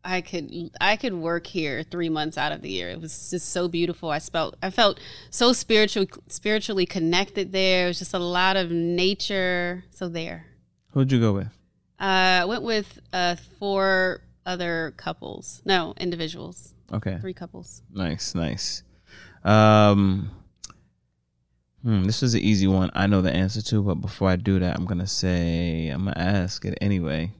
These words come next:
Speaker 2: but I know the answer to it. Make a million dollars or help a million people?
Speaker 1: I gotta do both.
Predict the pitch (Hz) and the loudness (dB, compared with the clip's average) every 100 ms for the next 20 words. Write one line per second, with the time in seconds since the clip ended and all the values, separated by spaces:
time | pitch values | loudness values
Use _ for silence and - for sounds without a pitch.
0 | _ 92 95 95 - - 98 80 - 64 | _ 0 2 4 2 -2 -4 -6 -6 -8
1 | - _ _ - - _ 104 131 160 180 | -10 _ _ -16 -16 _ 6 8 8 8
2 | 175 156 151 135 123 120 110 101 101 95 | 10 10 10 10 8 8 6 6 4 4
3 | 98 95 92 98 95 - 104 - _ _ | 2 0 0 -2 -4 -6 -12 -14 _ _
4 | _ _ _ _ _ _ _ _ _ _ | _ _ _ _ _ _ _ _ _ _
5 | _ - 240 254 440 247 170 156 165 208 | _ -14 -6 -4 2 2 2 -2 2 2
6 | 127 | 2